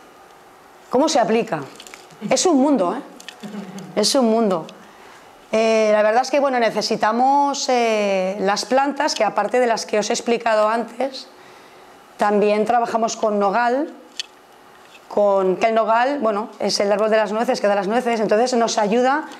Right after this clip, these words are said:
a amarronar colores. El palo campeche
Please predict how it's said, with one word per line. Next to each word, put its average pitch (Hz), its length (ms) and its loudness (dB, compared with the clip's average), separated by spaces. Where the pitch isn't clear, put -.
a 220 180 0
amarronar 214 600 2
colores. 196 580 -2
El 214 180 0
palo 254 240 2
campeche 269 640 -2